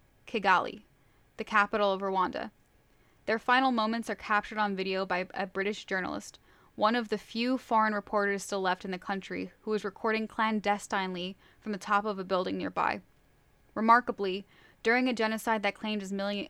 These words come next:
as many as a million lives, this is one of the only times a killing is recorded by the media. In the footage, one of the women is pleading, first clasping her hands in front of her as if in prayer, then throwing open her arms, appealing to the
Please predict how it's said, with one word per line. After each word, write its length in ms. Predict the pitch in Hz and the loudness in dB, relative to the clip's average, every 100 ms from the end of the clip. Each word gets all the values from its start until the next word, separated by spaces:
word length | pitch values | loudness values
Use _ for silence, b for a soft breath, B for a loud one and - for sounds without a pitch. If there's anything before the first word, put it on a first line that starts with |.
| - | -2
as 160 | 202 190 | -2 0
many 260 | 226 269 | 2 2
as 140 | 214 202 | 0 -2
a 20 | |
million 380 | 190 202 208 190 | -4 -2 -2 0
lives, 360 | 185 185 190 - b - | 2 0 -2 -14 b -4
this 200 | 220 - | -4 -2
is 100 | 233 | -4
one 140 | 226 | -2
of 100 | 220 | -2
the 120 | 208 | -4
only 240 | - 208 214 | -2 -2 -2
times 320 | - 208 202 | -2 -2 -2
a 40 | |
killing 360 | 196 - 208 208 | -4 -4 -4 -4
is 100 | 196 | -6
recorded 480 | 196 - 208 202 190 | -8 -6 -4 -4 -2
by 140 | 185 | -2
the 100 | 185 | -2
media. 400 | 185 190 - - - _ _ _ _ _ _ - | -4 -6 -6 -8 -10 _ _ _ _ _ _ -6
In 100 | 233 | -2
the 100 | 254 | -2
footage, 460 | - 220 190 190 | 0 0 0 -4
one 160 | 208 208 | -4 -4
of 100 | 214 | -2
the 80 | 214 | 0
women 260 | 208 214 | 0 -2
is 120 | 208 - | -4 -8
pleading, 480 | - 202 180 208 - _ _ _ | -6 -6 -4 -8 -12 _ _ _
first 260 | - 233 247 | -2 0 0
clasping 460 | - 220 220 247 233 | 2 2 2 -2 -2
her 100 | 220 | 0
hands 300 | 208 208 202 | 0 -2 -4
in 80 | |
front 180 | 190 196 | -2 -2
of 120 | 190 | -2
her 180 | 196 185 | -2 -2
as 220 | 180 185 | 0 -2
if 120 | 196 202 | -4 -6
in 140 | 190 | -6
prayer, 400 | - 196 185 196 b b b | -4 -2 -2 -6 b b b
then 160 | 226 226 | -2 -2
throwing 320 | 233 226 233 | 0 0 0
open 300 | 208 214 233 | 0 0 -4
her 220 | 202 214 | -4 0
arms, 480 | - 190 185 180 196 - B | 4 4 4 0 -8 -14 B
appealing 380 | B 208 233 240 | B -2 -2 -2
to 120 | 233 | -4
the 220 | 233 214 | -2 -2